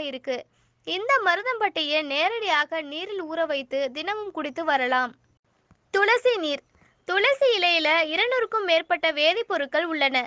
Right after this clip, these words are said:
இது பாக்டீரியாக்களை கொல்லும் ஆற்றல் உடையது. எனவே மூச்சு பாதையில் ஏற்படும் பெரும்பாலான நோய் தொற்றுகளை எதிர்க்கும் சக்தி படைத்ததாக இது இருக்கு.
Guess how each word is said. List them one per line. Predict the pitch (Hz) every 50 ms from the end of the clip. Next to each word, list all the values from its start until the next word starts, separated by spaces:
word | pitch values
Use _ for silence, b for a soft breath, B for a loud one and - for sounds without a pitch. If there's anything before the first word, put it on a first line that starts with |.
| - _ _ _
இது | 311 320 285 339 349
பாக்டீரியாக்களை | 285 262 277 285 349 - _ 508 523 494 453 427 381 349 339 - 339 330 330
கொல்லும் | 320 - 302 285 285 311 339 349
ஆற்றல் | 302 277 277 294 - 339 330 302
உடையது. | 277 277 269 277 269 262 240 254 226 220 - b b b b b b -
எனவே | 302 339 359 370 359 294 339 359 392 -
மூச்சு | - 294 294 330 415 494 494 539 539
பாதையில் | - 453 403 392 370 392 381 370 339
ஏற்படும் | 330 320 330 349 330 349 311 311 339 349 339
பெரும்பாலான | 320 302 294 349 427 494 508 466 415 370 349 339 339 359 349
நோய் | 311 294 302 330 370 370
தொற்றுகளை | - 359 - - 330 311 320 302 294
எதிர்க்கும் | 269 254 247 302 320 320 339 311 302
சக்தி | - 285 269 - _ 294
படைத்ததாக | 277 269 262 269 262 277 277 277 262 254 254 254 277 294 311
இது | - 311 311 294 339 320
இருக்கு. | 294 285 277 - 277 254